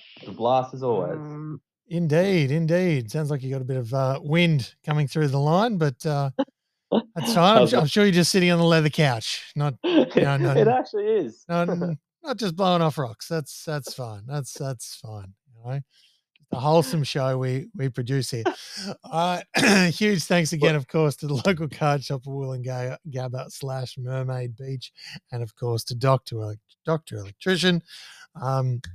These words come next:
Speaker 2: servicing the Brisbane and North Adelaide areas. Big thanks to both of those. If you are listening on a streaming service that provi-, allows five-star reviews,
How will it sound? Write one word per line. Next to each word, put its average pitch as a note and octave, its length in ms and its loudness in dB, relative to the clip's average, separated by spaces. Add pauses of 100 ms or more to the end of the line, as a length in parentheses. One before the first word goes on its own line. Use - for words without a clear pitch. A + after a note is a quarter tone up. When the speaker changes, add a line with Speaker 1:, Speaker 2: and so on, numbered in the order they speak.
Speaker 2:
servicing C#3+ 540 2
the B2 80 -4
Brisbane C#3+ 480 2
and C#3 300 2
North C#3 360 4
Adelaide D3 560 4
areas. E3 560 4
Big C#3 320 -2
thanks C3 340 -4
to A#2 80 -14
both B2 300 -8
of A#2+ 60 -20
those. C#3+ 300 -4 (380)
If D#3 220 -6
you D3+ 200 -2
are E3 280 4
listening D3 400 -2
on C3+ 80 -6
a B2 80 -8
streaming A#2+ 380 -10
service A2 360 -12
that B2 200 -14
provi-, C#3+ 520 -6
allows D#3+ 420 2
five-star A#2+ 500 -10
reviews, A#2+ 360 -12